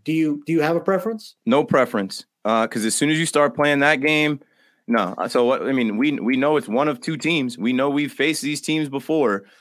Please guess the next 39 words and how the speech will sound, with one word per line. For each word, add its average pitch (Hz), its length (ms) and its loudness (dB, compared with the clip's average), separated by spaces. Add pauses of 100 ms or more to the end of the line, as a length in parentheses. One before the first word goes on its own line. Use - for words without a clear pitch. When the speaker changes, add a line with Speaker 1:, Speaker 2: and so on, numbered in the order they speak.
(100)
Speaker 2:
We 117 140 0
know 123 140 4
we 147 160 2
have 143 180 2
more 143 240 2
history 151 400 -2
with 147 220 -2
Tampa 151 400 0
than 143 180 0
we 147 140 -2
do 139 180 -2
Cleveland. 120 600 -2 (340)
Um, 98 580 -2
the 208 100 0
Guardians, 151 520 2
honestly, 165 580 0
I 113 200 2
think 143 260 -2
about 131 340 2 (220)
when 113 160 0
they 135 100 2
came 143 300 -2
here 143 180 2
in 139 140 0
June 110 420 0 (400)
and 104 340 0
the 101 60 -2
fans 123 400 0
threw 131 140 -2
beers 120 360 2
on 120 160 2
the 113 60 -2
field 110 540 0 (420)
and 101 760 0
<laughs> - 20 -6
Gleyber 127 640 -2
walked 127 300 2
them 127 160 0
off, 104 240 2